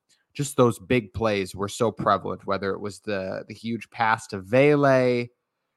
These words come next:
also looking at the screen to Sione Vaki that was set up perfectly, ex-, exceptionally blocked too, excuse me, as I <laughs> trip over my words there, but exceptionally blocked up front by Utah as well. Great job by Utah just getting out in space, making it happen.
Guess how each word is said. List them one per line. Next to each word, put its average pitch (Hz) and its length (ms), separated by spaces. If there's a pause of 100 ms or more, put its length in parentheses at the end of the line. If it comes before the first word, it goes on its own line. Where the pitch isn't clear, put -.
also 117 360
looking 113 400
at 107 360
the 110 120 (380)
screen 123 680
to 113 80
Sione 113 400
Vaki 101 460
that 98 140
was 101 120
set 117 140
up 104 140
perfectly, 107 500
ex-, - 380 (100)
exceptionally 113 1000
blocked 95 420
too, 98 220
excuse - 320
me, 98 80
as 95 100
I 98 80
<laughs> - 0
trip 202 200
over 139 140
my 175 120
words 127 220
there, 113 120 (300)
but 131 100
exceptionally 147 720
blocked 117 540 (500)
up 127 240
front 117 220
by 107 120
Utah 107 360
as 101 100
well. 104 160
Great 104 220
job 107 200
by 98 100
Utah 101 340
just 95 180
getting 107 200
out 98 120
in 101 80
space, 104 400
making 98 280
it 95 80
happen. 101 580